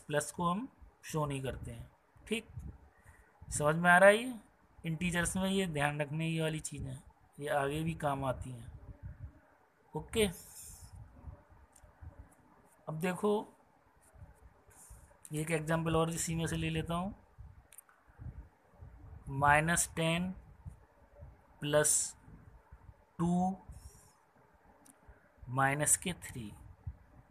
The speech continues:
अब देखो इसको कैसे solve करना है, तो इसमें क्या करना है, पहले माइनस माइनस के जो डिजिट हैं, like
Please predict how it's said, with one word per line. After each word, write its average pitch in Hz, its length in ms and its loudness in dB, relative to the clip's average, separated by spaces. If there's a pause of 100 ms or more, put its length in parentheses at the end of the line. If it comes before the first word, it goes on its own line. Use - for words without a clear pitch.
(360)
अब 135 100 -2
देखो 147 200 -4
इसको 151 260 0
कैसे 160 200 4
solve 160 260 2
करना 165 280 -2
है, 165 120 -8 (680)
तो 170 80 2
इसमें 185 240 4
क्या 180 120 10
करना 185 220 6
है, 196 40 10
पहले 185 300 4
माइनस 165 440 2
माइनस 180 460 2 (220)
के 170 100 -2
जो 175 160 0
डिजिट 175 380 -2
हैं, 202 100 4
like 160 340 6